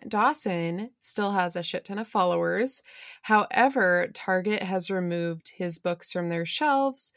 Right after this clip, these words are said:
And I have more to say about the video that he posted, the apology video, but we will talk about that more later. So for now, let's hear about,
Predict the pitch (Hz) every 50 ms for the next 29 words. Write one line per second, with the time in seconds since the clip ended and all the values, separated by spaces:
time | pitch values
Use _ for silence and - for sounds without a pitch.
0 | - - - - - - - _ - - 202 202 202 190 185 185 180 180 170 165
1 | - - - - - - _ _ - 196 202 208 254 247 226 214 190 180 180 190
2 | 202 202 - 233 220 220 220 226 226 220 233 214 226 226 220 220 226 214 214 214
3 | 214 214 208 - - 208 - 202 185 208 202 - - 196 190 185 - - - 202
4 | 196 180 185 190 175 170 - - 170 170 175 165 175 202 190 - 208 214 220 226
5 | 233 247 262 285 302 - - - - - - - _ - 214 202 196 190 185 180
6 | - - - - - - 214 214 214 202 214 226 226 - - 185 185 - 180 175
7 | 175 170 - - 180 165 165 - 190 180 175 170 170 170 165 165 165 165 165 170
8 | 165 - - - - - - 175 - - - 196 190 185 180 175 - 202 202 196
9 | 196 190 190 190 190 214 247 262 254 233 214 214 - - - - - - - -
10 | 185 180 180 180 185 190 - - - 185 - _ _ - 185 180 175 175 170 170
11 | 175 180 - -